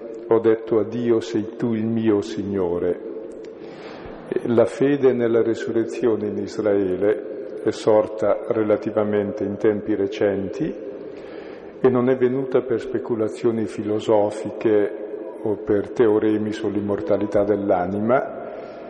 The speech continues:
ma la fede nella risurrezione è venuta da un'esperienza che tu, oh Dio, sei il mio Signore, tu sei mio e io sono tuo, siamo alleati.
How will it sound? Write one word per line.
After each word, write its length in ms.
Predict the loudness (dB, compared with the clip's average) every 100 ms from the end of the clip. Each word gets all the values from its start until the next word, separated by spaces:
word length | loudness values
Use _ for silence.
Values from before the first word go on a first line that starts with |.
| -14 -16 -16 -16 -16 -18 -18 -18 -20 -10 -2
ma 160 | 2
la 100 | 2
fede 320 | 4 2 4
nella 260 | 4 4 2
risurrezione 680 | 0 -2 -2 0 -2 0 0
è 40 |
venuta 380 | 2 0 2 2
da 140 | 2
un'esperienza 1120 | 2 0 -2 0 0 2 0 0 -4 -2 -2 -2 -4 -10 -12 -12 -12 -14 -14 -16 -16 -16 -18 -18 -20 -18 -20 -20 -20 -4
che 380 | 2 4 4 0 -10 -12 -12 -12 -12 -2
tu, 100 | 4
oh 240 | 6 6
Dio, 380 | 2 -2 -2 -2
sei 240 | 0 2 2
il 100 | 2
mio 280 | 0 2
Signore, 680 | 0 -2 -4 -2 -4 -6 -8 -12 -12 -12 -14 -14 -16 -16 -6
tu 100 | -4
sei 240 | 2 2
mio 460 | 2 0 2 4 4
e 40 | 4
io 180 | 2
sono 320 | 2 0 0 -2
tuo, 400 | -2 -2 -2 -4 -8 -14 -14 -14 -14
siamo 340 | 0 2 4 4
alleati. 960 | 4 2 2 0 -4 -8 -8 -8 -10